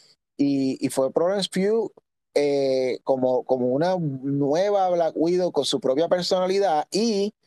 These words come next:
me encantó su relación con, con, con la Black Widow de Scarlett Johansson,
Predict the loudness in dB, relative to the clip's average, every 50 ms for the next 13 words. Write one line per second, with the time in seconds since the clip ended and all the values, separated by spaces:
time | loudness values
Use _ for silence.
0 | _ _ _ _ _ _ _ _ _ _ _ _ _ _ _ -2 -2 0 0 -2
1 | 0 0 0 0 0 -2 -2 0 0 2 2 2 2 0 0 -4 -6 -10 -10 -8
2 | -4 -2 0 0 2 2 0 0 0 0 -2 0 -2 -2 -2 -2 -2 0 0 0
3 | 0 0 -2 -2 -2 -2 -2 0 0 0 0 -2 -2 0 0 0 0 0 0 0
4 | 0 0 0 0 0 0 2 2 0 0 0 0 0 0 0 2 2 0 0 0
5 | 0 0 2 2 0 0 -2 0 0 0 0 0 0 0 0 0 0 0 0 0
6 | -2 -2 -2 -2 -2 -2 -2 -4 -6